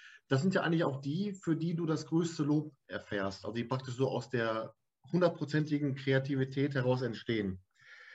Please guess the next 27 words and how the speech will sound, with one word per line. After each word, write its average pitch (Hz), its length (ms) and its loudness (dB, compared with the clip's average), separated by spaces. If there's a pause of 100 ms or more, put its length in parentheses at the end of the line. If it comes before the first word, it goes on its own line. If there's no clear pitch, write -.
(880)
Manchmal 180 360 6
hat 190 80 0
man 175 80 6
das 165 140 6
Gefühl, 185 500 4
dass 151 380 0
so 139 260 2
bei 123 380 4
der, 120 580 0 (640)
bei 117 120 2
der 117 140 -2
Konzeptionierung 160 840 2
von 123 240 2
neuen 131 300 2
Escape 151 420 -2
Rooms 151 420 0
es - 180 -8
so 135 120 2
ein 131 120 4
bisschen 135 400 4
nach 123 280 4
dem 120 420 2
Prinzip 131 480 0
höher, 135 240 8
schneller, 123 360 2
weiter 139 300 4
geht. 156 340 -2